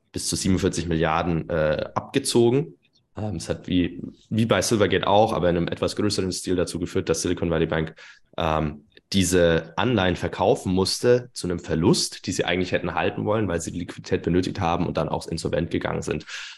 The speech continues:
Das Ganze hat sich ja mittlerweile aufgelöst. Äh, spät am Sonntagabend hat die Fed bekannt gegeben, dass sie einstehen wird für alle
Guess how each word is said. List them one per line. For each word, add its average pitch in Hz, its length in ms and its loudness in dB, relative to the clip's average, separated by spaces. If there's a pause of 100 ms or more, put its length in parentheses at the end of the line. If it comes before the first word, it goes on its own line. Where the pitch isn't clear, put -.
(220)
Das - 140 0
Ganze 120 240 2
hat 117 100 2
sich 107 120 2
ja 101 60 4
mittlerweile 95 440 4
aufgelöst. 117 720 2
Äh, 90 300 0 (360)
spät - 340 0
am 95 120 0
Sonntagabend 98 920 0
hat - 260 -6 (240)
die 85 480 -2
Fed - 480 -2 (840)
bekannt 107 380 2
gegeben, 98 400 2
dass 92 160 0
sie - 120 -4
einstehen 110 580 0
wird 117 240 0
für - 180 -6
alle 92 320 0